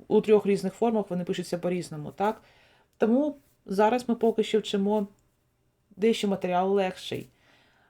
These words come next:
Намагайтесь, звичайно, використовувати ці дієслова, особливо минулу форму past simple tense, так, в повсякденному житті, аби їх краще,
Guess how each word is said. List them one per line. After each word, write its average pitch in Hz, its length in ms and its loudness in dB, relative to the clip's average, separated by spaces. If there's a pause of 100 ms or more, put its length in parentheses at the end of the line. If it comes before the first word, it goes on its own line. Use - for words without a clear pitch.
Намагайтесь, 262 600 2
звичайно, 202 460 2
використовувати 165 760 -2
ці 180 160 -8
дієслова, 175 680 -2
особливо 170 560 -4
минулу 196 420 -2
форму 240 340 0
past 202 480 -2
simple 190 280 -4
tense, 190 280 -4
так, 196 200 -4
в - 40 -20
повсякденному 175 720 -6
житті, 165 300 -2
аби 160 220 -4
їх 151 200 -12
краще, 185 420 -6